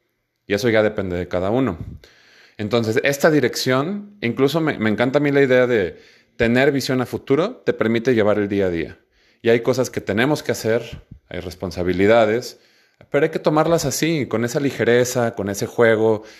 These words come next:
siendo más niños incluso. Porque si nos estresamos cada vez que salimos al tráfico, el que pierde es uno mismo.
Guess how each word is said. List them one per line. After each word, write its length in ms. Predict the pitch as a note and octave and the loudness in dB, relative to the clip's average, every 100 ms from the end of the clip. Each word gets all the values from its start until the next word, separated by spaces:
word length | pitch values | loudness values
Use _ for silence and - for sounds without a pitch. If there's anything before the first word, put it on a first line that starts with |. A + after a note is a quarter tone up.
| - | -16
siendo 320 | - B2+ D3 | -2 0 0
más 240 | C#3+ C#3+ B2+ | 0 -2 0
niños 400 | C3 E3 D3 G#2+ | 0 0 0 0
incluso. 760 | G#2 G#2 G#2 - F#2 E2 - _ _ _ _ _ _ _ _ _ _ - - | -2 0 -2 -2 -6 -6 -14 _ _ _ _ _ _ _ _ _ _ -20 -2
Porque 240 | A2+ A#2+ | 0 0
si 100 | A2+ | 0
nos 140 | A#2 G#2+ | 0 -2
estresamos 560 | A2 A2+ A2+ C#3+ C#3 | -2 0 0 0 0
cada 220 | - C3+ | 2 2
vez 140 | C3 C3 | 2 0
que 100 | C3 | -2
salimos 340 | B2+ A#2+ B2+ | -2 -2 0
al 140 | B2 A#2+ | 0 2
tráfico, 680 | C#3 C3 C3 - D#3 D#3 - | 0 0 -4 -2 -2 -4 -8
el 120 | A2 | -6
que 100 | A#2+ | -4
pierde 360 | - D#3 D#3 D3+ | 0 0 2 0
es 120 | C#3+ | -2
uno 160 | D3 C#3+ | -2 0
mismo. 500 | F#3 C#3+ F2+ D#2+ | -2 -2 -4 -8